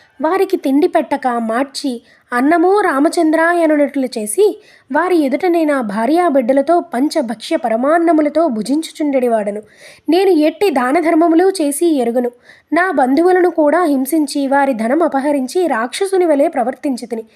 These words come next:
కాన నాకీ రాక్షసత్వము కలిగెను. నన్నీ పాప పంకిలము నుండి ఉద్ధరింపుము" అని బ్రాహ్మణుని పాదములపై బడి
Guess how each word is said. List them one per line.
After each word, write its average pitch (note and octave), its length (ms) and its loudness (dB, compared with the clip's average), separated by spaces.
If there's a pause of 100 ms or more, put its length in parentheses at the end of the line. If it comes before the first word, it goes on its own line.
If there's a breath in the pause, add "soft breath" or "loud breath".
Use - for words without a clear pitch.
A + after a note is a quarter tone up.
(340 loud breath)
కాన E4+ 300 0
నాకీ D#4+ 380 0
రాక్షసత్వము D#4+ 760 -2
కలిగెను. A#3+ 400 -4 (400 loud breath)
నన్నీ F4+ 280 2
పాప D4+ 340 -2
పంకిలము E4+ 520 0
నుండి D#4 340 2
ఉద్ధరింపుము" C4 680 -2 (300 soft breath)
అని D#4+ 220 2
బ్రాహ్మణుని C#4 600 0
పాదములపై C#4+ 640 0
బడి D4 400 0